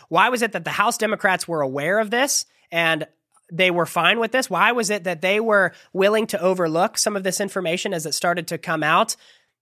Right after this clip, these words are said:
and still let him on the House Intelligence Committee? Why were the House Intelligence Republicans not made aware of this? Kevin McCarthy made that clear, that they had no idea that this probe even took place. On top of that, this is the same guy that for the last four years has been criticizing Trump for being a Russian agent.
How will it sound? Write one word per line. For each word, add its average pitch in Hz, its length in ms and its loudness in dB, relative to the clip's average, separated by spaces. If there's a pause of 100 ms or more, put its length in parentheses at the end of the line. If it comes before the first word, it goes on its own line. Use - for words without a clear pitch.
(360)
and 190 180 0
still 214 280 2
let 202 180 2
him 208 180 2
on 185 80 4
the 165 60 -2
House 170 200 0
Intelligence 175 380 -4
Committee? 175 220 0
Why 180 200 4
were 269 80 2
the 220 60 -2
House 202 320 2
Intelligence 190 560 -4
Republicans 196 680 -2
not 185 200 -2
made 190 140 4
aware 143 260 2
of 190 80 0
this? 220 160 0
Kevin 170 200 -2
McCarthy 175 320 0
made 160 160 0
that 147 140 -4
clear, 180 220 0
that 165 100 -4
they 156 80 2
had 165 160 -2
no 143 180 2
idea 147 480 2 (340)
that 151 160 0
this 160 120 0
probe 160 280 2
even 147 200 -2
took 143 220 -10
place. 175 340 -4 (180)
On 185 120 0
top 226 240 2
of 202 80 -6
that, 214 200 2
this 208 140 -4
is 226 80 -8
the 180 80 -6
same 233 240 0
guy 202 200 4
that 175 100 -6
for 156 60 -14
the 156 60 -8
last 180 280 4
four 220 180 0
years 208 300 2
has 165 140 -4
been 156 180 -4
criticizing 196 560 0
Trump 220 240 0
for 190 80 -6
being 185 220 -2
a 160 60 -2
Russian 165 320 0
agent. 147 380 -6